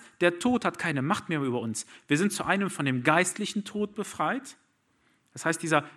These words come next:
geistliche Tod hat keine Auswirkungen mehr auf uns. Wir sind nicht mehr getrennt von Gott. Wir können jederzeit zu Gott kommen. Wir können mit ihm reden.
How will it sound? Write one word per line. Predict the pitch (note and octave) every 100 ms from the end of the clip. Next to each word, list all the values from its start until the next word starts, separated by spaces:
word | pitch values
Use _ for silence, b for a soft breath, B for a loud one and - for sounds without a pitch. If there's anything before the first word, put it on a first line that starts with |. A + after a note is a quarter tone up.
| -
geistliche | D#3 G3 G3 G3+ - F3+
Tod | F#3 F3+ F3
hat | -
keine | - D3+ D3
Auswirkungen | C#3+ G3+ G3+ E3 D#3
mehr | C3+ A#2
auf | -
uns. | B2+ -
Wir | C3
sind | F3 F3+
nicht | A3 -
mehr | F3+
getrennt | D#3 - F3+ F3+
von | D#3+
Gott. | B2 - B B
Wir | C3+
können | D#3+ D3
jederzeit | C#3 E3+ C4 B3 A#3 - F#3+ D3 -
zu | -
Gott | C3 A#2+
kommen. | - E3 A#2+
Wir | B2
können | B2 C#3
mit | C3 B2
ihm | B2
reden. | C3+ E3+ B2+